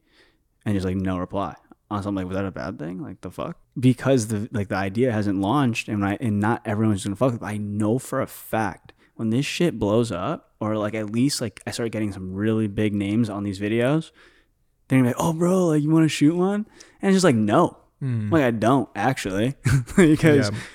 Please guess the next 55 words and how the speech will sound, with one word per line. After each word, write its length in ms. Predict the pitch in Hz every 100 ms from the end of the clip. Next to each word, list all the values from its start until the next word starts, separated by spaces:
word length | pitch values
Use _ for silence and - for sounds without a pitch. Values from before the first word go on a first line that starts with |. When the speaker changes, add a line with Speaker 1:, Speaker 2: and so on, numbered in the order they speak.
| -
Speaker 1:
why 460 | 107 104 113 143 156
didn't 240 | 151 143
you 100 | 151
support 320 | 139 127 143
me 140 | 131 127
since 180 | 127 117
day 160 | 120
one? 380 | 123 131 107 123 - _ _ _ _ _ -
And 160 | 120 117
I've 180 | 117 135
made 220 | 127 120
so 300 | - 123 123
many 240 | 120 117
thirteen 400 | 110 117 110 117
forty 240 | 107 107 104
collections. 440 | 117 110 127 113
One 140 | 117 113
of 60 |
our 100 | 104
best 260 | 101 107 -
selling, 360 | 107 107 110 - _ _
uh, 160 | 113 98
th-, 240 | 107 110 120
uh, 180 | 101
hoodies 340 | 104 117 101 - -
is 160 | 117 107
this 200 | 101 -
Nike 320 | 104 101 104
hoodie 180 | 101 98
that 180 | 90 -
says, 240 | 85 -
like, 220 | 98 - - - - -
"One 300 | - 117 120
day 280 | 113 113 113 -
all 160 | 110 107
the 100 | 104
people 340 | - 110 113
who 120 | 113
didn't 220 | 110 107
believe 320 | 101 101 104 104
in 80 |
you 220 | 110 113 107
will 100 | 98
tell 220 | - 98
everyone 240 | 98 98
how 100 | 98
they 120 | 98 95
met 260 | 95 98
you." 220 | 107 110 120 _ _ - -
Speaker 2:
I 60 |
like 140 | 101 -
that 140 | 78
quote. 260 | - 73 -
Speaker 1:
And, 160 | 120 107
like, 320 | 101 98 -